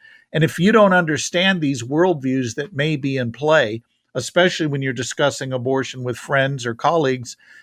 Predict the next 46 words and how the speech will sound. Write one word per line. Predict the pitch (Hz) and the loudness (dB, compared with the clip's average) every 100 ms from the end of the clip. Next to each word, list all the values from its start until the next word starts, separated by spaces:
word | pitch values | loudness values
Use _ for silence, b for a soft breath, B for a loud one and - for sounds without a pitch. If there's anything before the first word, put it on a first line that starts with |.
| - | -6
if | 135 | 0
you | 185 | 4
don't | 208 185 185 | 6 4 4
understand | 170 151 - 175 175 156 | 0 0 0 0 2 2
a | |
little | 143 165 226 | 2 4 4
bit | 151 143 | 2 2
about | 120 156 156 - | 4 4 4 2
the | 135 | -2
worldview | 139 202 190 131 135 | 4 4 4 0 -2
that's | 127 127 - | -2 -4 -4
driving | 139 139 175 160 139 | 2 4 4 0 -2
their | 127 | 0
thinking | 120 165 175 175 143 | 0 -2 -4 -4 -4
on | 123 | -2
abortion, | 120 110 117 117 123 135 b b b | -2 0 0 0 -6 -12 b b b
you | 156 | 2
might | 170 208 | 4 6
end | 196 160 | 6 4
up | 151 | 2
talking | - 151 143 147 139 | 2 2 2 0 0
right | 131 131 | 0 0
past | - 160 151 - - | 0 2 2 0 -6
them. | 107 95 b b b - | -10 -12 b b b -2
And | 135 | 2
that's | 175 165 | 2 2
why | 165 160 | 2 2
in | 143 | 2
the | |
book, | 127 151 165 139 | 0 2 2 2
I | 135 | 0
dive | 110 143 143 135 | 4 4 4 2
into | 147 143 | -2 -4
each | - 131 - | -4 -4 -4
of | 139 | -4
these | 127 113 | -2 -2
worldviews | 120 131 127 120 131 123 | 0 0 0 0 -2 -2
in | 120 | -4
great | 117 139 151 | 0 0 0
detail | - 131 117 127 123 123 | -4 -6 -2 0 0 0
and | 113 | -4
explain | 113 - 131 131 117 | -6 -8 -4 -4 -4
how | 131 | -4
we | 127 120 | -2 -2
might | 117 120 117 | 0 -2 -4
respond. | - - - 110 107 | -10 -12 -8 -8 -8